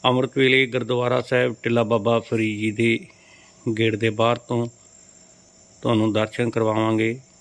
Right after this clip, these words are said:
ਤਿੰਨ ਵਜੇ ਤੋਂ ਪਹਿਲਾਂ ਸੱਚਖੰਡ ਦੇ ਵਿੱਚ ਬਿਰਾਜਮਾਨ ਧੰਨ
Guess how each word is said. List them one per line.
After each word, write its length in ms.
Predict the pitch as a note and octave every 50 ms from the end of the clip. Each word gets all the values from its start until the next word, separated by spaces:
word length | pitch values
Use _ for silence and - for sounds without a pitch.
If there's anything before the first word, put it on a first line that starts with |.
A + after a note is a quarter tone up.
| - - - - - - - - - -
ਤਿੰਨ 180 | - A2+ A2 A#2
ਵਜੇ 120 | A#2 G#2+ G#2
ਤੋਂ 140 | G#2 A2 G#2
ਪਹਿਲਾਂ 380 | - A#2 A#2 A#2+ B2 B2 B2+ A#2+ - _ _ - - - - - - - - - - -
ਸੱਚਖੰਡ 520 | - - A2+ A2+ - - - A#2 A#2 A2+
ਦੇ 100 | G#2+ A2+
ਵਿੱਚ 220 | A2+ A2+ A2 - -
ਬਿਰਾਜਮਾਨ 560 | G#2+ G#2 G#2+ G#2+ A2 G#2+ G#2+ A2 G#2+ A2 A2
ਧੰਨ 240 | G#2 - A#2+ A2+ G#2